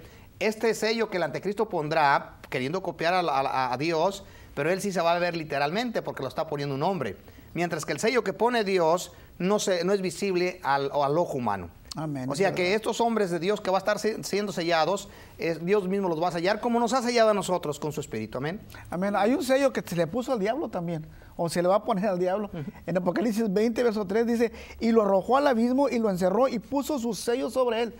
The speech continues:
Speaker 2: para que no ande engañando más a las naciones".
Speaker 1: <laughs> Aleluya.
Speaker 2: Le pagó
Speaker 1: Gloria a
Speaker 2: ahí
Speaker 1: nuestro Dios.
Speaker 2: fuerte. Pastor, algo que, que, que el profeta Ezequiel miró,
Speaker 1: Ujú.
Speaker 2: este, fue algo tremendo que es lo que prácticamente va a pasar.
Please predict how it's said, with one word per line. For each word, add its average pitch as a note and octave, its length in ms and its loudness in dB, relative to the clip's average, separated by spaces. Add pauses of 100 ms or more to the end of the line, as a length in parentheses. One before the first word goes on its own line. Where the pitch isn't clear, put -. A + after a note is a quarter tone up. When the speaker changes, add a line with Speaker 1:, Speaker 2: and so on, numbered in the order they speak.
(280)
Speaker 2:
para F3+ 280 2
que F3 100 -2
no F#3+ 80 0
ande A#3+ 160 2
engañando G#3 380 -2
más F#3 180 -6
a F#3+ 40 -4
las F3+ 100 -6
naciones". E3+ 480 -2
Speaker 1:
<laughs> A#3+ 60 -4
Aleluya. C3 540 0
Speaker 2:
Le F#3 200 2
pagó E3+ 260 2
Speaker 1:
Gloria A3+ 160 6
a - 40 8
Speaker 2:
ahí B3 40 4
Speaker 1:
nuestro G#3+ 240 0
Dios. D#3 180 2
Speaker 2:
fuerte. F3 160 -4 (360)
Pastor, B3+ 280 4
algo D#4+ 300 4
que, A3 240 4 (380)
que, G3+ 320 2
que A#3 100 2
el G3 80 4
profeta B3+ 380 2
Ezequiel B3 400 0
miró, G#3+ 220 2 (260)
Speaker 1:
Ujú. D#3+ 260 -8 (380)
Speaker 2:
este, F3 680 -2 (440)
fue A3+ 160 6
algo B3+ 240 6
tremendo A3+ 540 0
que F3 180 0
es F3+ 60 0
lo G3+ 140 0
que E3+ 260 -2
prácticamente F3+ 640 -4
va F3 100 0
a F3 60 -8
pasar. F#3 340 -2